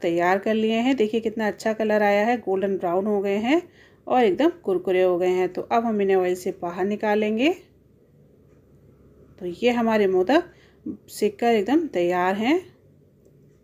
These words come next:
ये देखिए, कितने प्यारे लग रहे हैं ये। ये खाने में भी बहुत ही टेस्टी हैं। मैंने आपको खोल कर दिखाती हूँ। ये देखिए, अंदर से कितने टेस्टी हैं और सुंदर हैं,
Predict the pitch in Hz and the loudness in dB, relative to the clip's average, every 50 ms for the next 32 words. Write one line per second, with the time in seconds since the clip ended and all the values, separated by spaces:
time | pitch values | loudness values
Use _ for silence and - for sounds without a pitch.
0 | _ _ _ _ _ _ - - - - _ _ _ _ - _ _ _ _ _ | _ _ _ _ _ _ -20 -20 -20 -20 _ _ _ _ -20 _ _ _ _ _
1 | _ _ _ _ _ _ _ _ _ _ _ _ _ _ _ _ _ _ _ _ | _ _ _ _ _ _ _ _ _ _ _ _ _ _ _ _ _ _ _ _
2 | _ _ _ _ _ _ - 208 208 208 214 214 214 247 240 233 220 214 214 226 | _ _ _ _ _ _ -4 0 2 2 2 2 2 -2 -4 -4 -4 -4 -6 -6
3 | 220 - 202 190 185 196 208 220 214 214 214 214 220 220 214 214 233 269 311 359 | -4 -4 -2 0 0 0 0 0 0 2 0 0 0 0 -2 0 0 2 2 0
4 | 370 - - - _ _ _ _ _ _ _ _ _ _ - 254 254 - - - | 0 -4 -10 -20 _ _ _ _ _ _ _ _ _ _ -10 -10 -10 -10 -8 -6
5 | 202 202 202 208 208 208 208 226 254 247 - 196 180 - 185 185 180 202 185 175 | -4 -2 0 0 0 0 2 0 0 0 -2 -4 -2 0 0 0 0 -4 -4 -2
6 | 185 180 175 - - - 185 185 190 175 165 165 190 - - - _ _ _ _ | -2 -2 -4 -4 -4 -4 -2 -2 0 -2 -2 -2 -4 -10 -16 -20 _ _ _ _
7 | _ _ _ _ _ _ _ _ _ _ _ - 226 247 254 254 233 226 220 - | _ _ _ _ _ _ _ _ _ _ _ -4 -2 0 2 2 2 2 0 -2
8 | - 285 294 285 - 220 185 175 170 202 202 208 208 - 220 196 196 196 - 220 | -2 -4 -4 -4 -4 -2 -2 0 0 -2 -2 -2 -2 -2 -2 -4 -4 -4 -4 -2
9 | 254 285 311 277 220 202 185 180 185 196 - - 214 254 311 370 - - - - | 0 0 0 0 2 0 2 2 2 0 0 -4 -2 -2 -2 -2 -4 -8 -18 -20
10 | - - - - 208 208 208 220 220 220 233 220 - 214 - 214 220 233 247 247 | -20 -18 -10 -6 -4 -2 0 0 0 0 -2 -4 -4 -6 -4 -4 -2 -2 -2 -4
11 | - - _ 196 185 190 190 - - 226 226 220 226 226 233 240 226 - 220 180 | -6 -6 _ 0 0 0 0 -2 -4 -4 -4 -2 -2 -2 -2 -2 -4 -4 -6 -4
12 | 190 208 214 214 214 208 208 214 233 254 | 0 0 0 0 0 0 -2 0 0 -2